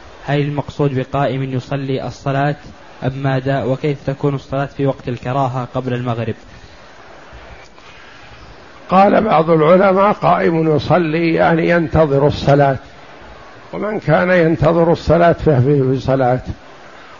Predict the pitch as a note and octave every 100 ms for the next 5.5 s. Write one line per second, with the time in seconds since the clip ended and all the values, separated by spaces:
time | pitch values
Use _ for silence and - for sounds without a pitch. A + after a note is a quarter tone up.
0 | - C#3+ D3 D#3 D3 D3+ - E3 E3 F3
1 | - F3+ F3+ F#3 F3 D#3+ F3 D3+ D#3+ C#3+
2 | D3+ E3 D#3 B2+ E3+ D#3+ E3 E3 C#3+ D3+
3 | C#3+ C#3+ D#3+ D#3 D#3+ C3+ E3 E3+ E3+ D3+
4 | C#3 E3 D#3+ F3 D3 D#3+ E3 - C3 C#3
5 | E3+ C#3+ D#3 D#3